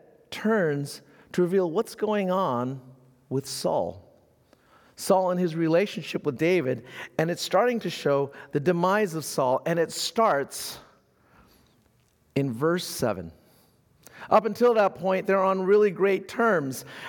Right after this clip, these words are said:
And, and upon returning home from battle, it would be customary for, for, for the young girls to greet their warriors with song as they came back. And on this occasion,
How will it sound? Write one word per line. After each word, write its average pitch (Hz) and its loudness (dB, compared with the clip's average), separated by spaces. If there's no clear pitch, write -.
And, 180 2
and 185 0
upon 208 0
returning 240 0
home 226 2
from 190 -4
battle, 190 2
it 131 0
would 143 -6
be 151 -4
customary 135 -2
for, 139 -2
for, 139 0
for 151 0
the 147 2
young 170 2
girls 165 0
to 147 0
greet 180 0
their 165 2
warriors 143 0
with 143 -6
song 175 0
as 120 -6
they 120 -2
came 156 -4
back. - -2
And 196 4
on 190 0
this 220 0
occasion, 190 -2